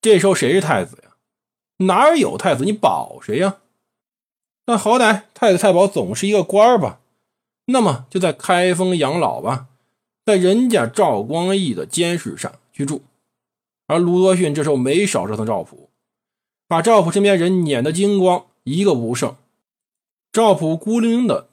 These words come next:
待在了开封，连个家人都没有。其实赵普有个妹夫叫做侯仁宝，当时赵普任宰相时把他放在洛阳当官儿。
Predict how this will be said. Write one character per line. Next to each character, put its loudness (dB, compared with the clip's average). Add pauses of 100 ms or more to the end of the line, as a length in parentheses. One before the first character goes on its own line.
待 -2
在 -2
了 -6
开 -6
封， -6 (360)
连 -2
个 2
家 2
人 0
都 -6
没 -14
有。 -20 (840)
其 -4
实 -2
赵 2
普 -4
有 -6
个 -4
妹 0
夫 -16
叫 -8
做 -6
侯 -4
仁 -2
宝， -6 (880)
当 0
时 -4
赵 2
普 -4
任 0
宰 -2
相 0
时 -6
把 -2
他 0
放 -4
在 0
洛 -2
阳 -6
当 -6
官 -4
儿。 -12